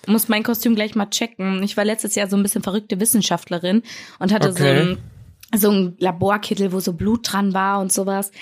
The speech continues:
Speaker 2: Nicht
Speaker 1: Und
Speaker 2: schlecht.
Speaker 1: ich dachte so, komm, ich mach das einfach nochmal ein bisschen in einer anderen Version. Aber ich hab die Sachen noch nicht gecheckt, wo die sind und ob die noch so
Speaker 2: Oh.
Speaker 1: Also ich hab die damals Halloween in eine Kiste gepackt und dachte, jetzt öffne ich die Kiste einfach wieder.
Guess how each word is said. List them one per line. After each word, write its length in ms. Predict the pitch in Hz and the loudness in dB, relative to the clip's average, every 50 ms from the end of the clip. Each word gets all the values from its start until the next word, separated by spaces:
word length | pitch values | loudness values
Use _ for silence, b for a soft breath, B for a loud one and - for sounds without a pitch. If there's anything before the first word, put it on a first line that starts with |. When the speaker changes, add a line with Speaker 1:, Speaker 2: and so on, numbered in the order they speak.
| B B B B B B B | B B B B B B B
Speaker 2:
Nicht 120 | - 147 185 | 0 2 4
Speaker 1:
Und 200 | 202 185 165 120 | 4 4 4 2
Speaker 2:
schlecht. 380 | 117 117 147 - - - - | 2 2 0 -2 -6 -6 -4
Speaker 1:
ich 100 | 185 185 | -4 -2
dachte 160 | - 214 190 - | 0 -2 0 0
so, 100 | - 202 | -2 -2
komm, 440 | 208 - 247 220 240 254 247 240 - | 0 0 2 2 4 2 2 0 -2
ich 140 | - 196 - | -4 -2 0
mach 100 | 240 214 | 0 0
das 160 | 220 208 196 | -2 -4 -4
einfach 160 | 185 180 180 | -4 -2 0
nochmal 360 | 196 208 233 233 247 240 226 | 0 0 2 2 2 2 2
ein 80 | 214 190 | 2 0
bisschen 220 | 202 - - 196 180 | -2 -2 -2 -2 -2
in 100 | 175 175 | -2 -2
einer 100 | - - | 0 2
anderen 220 | 240 247 233 233 | 2 2 2 0
Version. 480 | 226 226 214 208 214 220 226 226 233 226 B B B B B | -2 -2 -4 -2 -2 -2 0 0 -2 -2 B B B B B
Aber 140 | - 175 196 | -4 -4 -2
ich 100 | - 202 | -4 -4
hab 80 | 196 | -4
die 100 | - 214 | -2 -2
Sachen 220 | 202 220 202 - 220 | -2 0 0 0 0
noch 80 | 208 | 0
nicht 140 | 208 208 208 | 0 0 -2
gecheckt, 400 | 208 202 - - 254 247 _ - | -4 -4 -2 -4 -4 -6 _ -2
wo 60 | 202 214 | 0 0
die 160 | 196 196 190 | 0 0 -2
sind 320 | 175 202 240 262 240 202 | 0 2 2 2 2 0
und 160 | 185 185 - | -2 -6 -8
ob 120 | - - - | -10 -10 -6
die 120 | - 233 | -4 -2
noch 160 | 214 196 185 | -2 -2 0
so 80 | - 185 214 | 2 2 4
Speaker 2:
Oh. 340 | 233 233 180 131 113 110 - b b b b b b b _ | 4 4 4 4 2 0 -2 b b b b b b b _
Speaker 1:
Also 120 | 214 233 | 0 0
ich 80 | 220 233 | 0 0
hab 120 | 302 254 | -2 -2
die 120 | - 277 247 208 | -2 -2 -2 -2
damals 420 | 208 196 220 262 269 285 294 - 240 | 0 0 0 0 0 -2 -2 -2 -2
Halloween 500 | 262 262 277 277 302 302 294 294 302 302 b b b b b b b _ _ | -2 -2 0 0 0 0 0 -2 -2 -4 b b b b b b b _ _
in 100 | - 254 | 0 0
eine 80 | 240 214 | 0 2
Kiste 320 | - 349 320 - - 381 | 0 0 0 0 -2 -4
gepackt 400 | 359 339 - - 370 415 - - | -6 -6 -4 -4 -4 -4 -2 0
und 140 | - 269 285 | 0 0 0
dachte, 220 | 302 - - - 285 | 0 -2 -4 -4 -2
jetzt 440 | 262 247 302 - - - - - _ | -2 -2 -2 -2 -2 -4 -4 -4 _
öffne 220 | - 247 - 240 | -6 -2 2 2
ich 80 | 196 208 | 2 2
die 120 | 208 190 | 0 -4
Kiste 260 | - 233 214 - - | -4 -4 -2 0 -2
einfach 280 | - 196 196 202 196 202 | -2 0 -2 -2 -2 -2
wieder. 380 | 214 208 196 202 220 269 349 | -2 -2 0 0 0 0 0